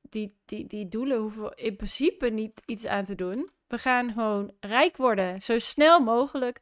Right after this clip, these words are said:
willen wij een miljoen verdienen. Nu heb ik daar een, iets voor bedacht. Ik dacht, je hebt, eh,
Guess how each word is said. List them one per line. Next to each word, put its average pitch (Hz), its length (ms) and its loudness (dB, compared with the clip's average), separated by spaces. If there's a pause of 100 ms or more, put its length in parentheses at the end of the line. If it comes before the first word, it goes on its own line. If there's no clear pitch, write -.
(360)
willen 233 220 2
wij 214 440 -2
een 220 160 -4
miljoen 214 380 0
verdienen. - 480 -12 (680)
Nu 247 180 2
heb 339 160 6
ik 285 80 -2
daar 240 200 2
een, 233 200 -4
iets - 160 -10
voor 214 200 -6
bedacht. 190 540 -4 (240)
Ik 381 340 0
dacht, 208 580 -4
je 262 160 -4
hebt, 262 720 -2 (1040)
eh, 220 500 2